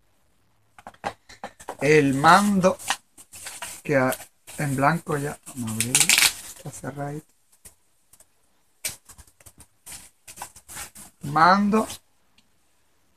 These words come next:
Está más chulo que el blanco y la textura parece por detrás como más rugosa, que está mejorado el mando, ¿vale? Este va con pila,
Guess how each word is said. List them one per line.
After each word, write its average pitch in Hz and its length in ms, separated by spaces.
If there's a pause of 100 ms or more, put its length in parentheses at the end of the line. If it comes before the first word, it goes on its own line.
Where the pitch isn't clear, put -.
(760)
Está - 180
más 151 320
chulo 170 480
que 165 220
el 156 320
blanco 185 420
y 214 60
la 165 160
textura 185 520
parece 165 440
por 156 300
detrás 156 440 (760)
como 156 240
más 147 180
rugosa, 156 500
que 139 80
está 147 280
mejorado 160 440
el 151 80
mando, 131 440
¿vale? 165 260 (3000)
Este 151 320
va 180 280 (1300)
con 156 240
pila, 190 420